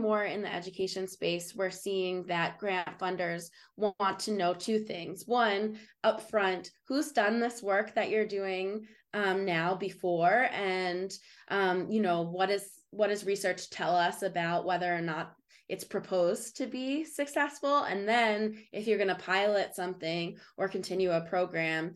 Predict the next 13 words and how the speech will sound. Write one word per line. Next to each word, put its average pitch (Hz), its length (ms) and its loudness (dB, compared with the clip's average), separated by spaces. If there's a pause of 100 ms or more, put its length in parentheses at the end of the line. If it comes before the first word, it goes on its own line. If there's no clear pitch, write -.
(260)
what 208 220 4
measures 185 580 2
will 175 120 -2
you 185 320 -2
use 175 520 0
to 185 120 -6
know 165 220 0
whether 156 240 -4
you're 151 360 -2
successful - 1000 -8 (360)
or 190 220 0
not? 151 400 -6 (120)
Um, 170 560 0